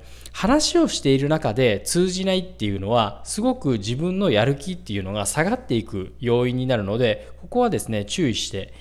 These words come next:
えー、丁寧に扱っていきましょう。はい。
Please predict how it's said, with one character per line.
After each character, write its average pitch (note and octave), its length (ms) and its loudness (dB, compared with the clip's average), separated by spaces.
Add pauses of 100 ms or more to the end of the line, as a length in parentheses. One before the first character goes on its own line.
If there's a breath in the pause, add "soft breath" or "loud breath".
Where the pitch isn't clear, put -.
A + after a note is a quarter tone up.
(200 loud breath)
え F#2+ 420 -6
ー、 - 40 -10
丁 C3 140 2
寧 A2 160 -2
に C3 100 -4
扱 G2+ 240 -8
っ - 40 -8
て - 120 -14
い F#2+ 60 -10
き G2 80 -10
ま F2+ 80 -8
し - 100 -10
ょ F#2+ 80 -8
う。 F2+ 40 -12 (840)
は B2+ 140 -2
い。 G#2+ 100 0